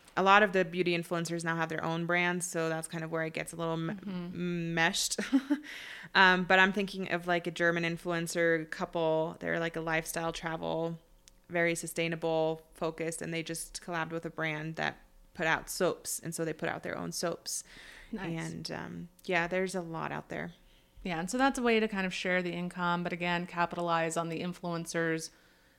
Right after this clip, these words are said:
Speaker 2: audience, as a brand.
Speaker 1: Mm-hmm.
Speaker 2: The next one is brand sponsorships. I feel like this shows up the most in sports, to be honest. Athletes are sponsored by Nike or Adidas or whatever, and they wear the shoes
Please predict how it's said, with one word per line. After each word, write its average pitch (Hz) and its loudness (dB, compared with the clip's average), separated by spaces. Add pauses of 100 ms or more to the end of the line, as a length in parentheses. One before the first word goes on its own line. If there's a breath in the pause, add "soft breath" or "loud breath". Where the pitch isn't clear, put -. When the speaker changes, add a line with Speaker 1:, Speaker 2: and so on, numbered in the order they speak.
(280 soft breath)
Speaker 2:
audience, 180 0 (440 soft breath)
as 180 2
a 165 -2
brand. - -4
Speaker 1:
Mm-hmm. 170 -6
Speaker 2:
The 220 2
next 214 2
one 226 4
is 208 0
brand 180 0
sponsorships. 208 -2
I 214 0
feel 240 2
like 233 2
this 202 0
shows 208 -2
up 196 2
the 190 -2
most 175 -4
in 170 -6
sports, - -4 (180)
to 247 -8
be 254 0
honest. 277 0 (160)
Athletes 175 -2
are 170 -4
sponsored 156 -8
by 147 -8
Nike 240 -2
or 190 0
Adidas 208 2
or 175 -4
whatever, 196 0
and 190 0
they 175 -2
wear 175 -2
the 165 -6
shoes 170 -4